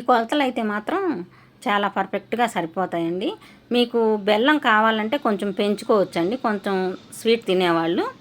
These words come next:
మీరు అడ్జస్ట్ చేసుకోవచ్చు. కరెక్ట్ కొలతలు అయితే చెప్పానండి. ఎప్పుడు మామూలుగా ఇంట్లో నేను ఇలాగే చేస్తూ ఉంటాను కాబట్టి బాగుంటుంది.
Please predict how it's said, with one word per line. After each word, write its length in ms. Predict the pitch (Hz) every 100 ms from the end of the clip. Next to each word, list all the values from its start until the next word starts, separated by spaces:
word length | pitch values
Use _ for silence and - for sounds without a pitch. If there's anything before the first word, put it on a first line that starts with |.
| - - - - - - 208
మీరు 220 | 208 202 190 190 190 - - - - 185
అడ్జస్ట్ 300 | 190 226 -
చేసుకోవచ్చు. 460 | 190 185 185 180 349 370
కరెక్ట్ 340 | 226 - - 269
కొలతలు 320 | 240 202 202 196
అయితే 160 | 196 226
చెప్పానండి. 540 | 175 - 185 175 190 381 480 - - - 214
ఎప్పుడు 220 | 214 269 262
మామూలుగా 360 | 226 220 233 233 208
ఇంట్లో 240 | 208 226 208
నేను 140 | 185 180 180
ఇలాగే 260 | 180 208 208
చేస్తూ 260 | 180 175 190 180
ఉంటాను 280 | 175 185 180
కాబట్టి 380 | 175 180 175 403 381 - _ _ _ -
బాగుంటుంది. 640 | 185 180 185 185 175 202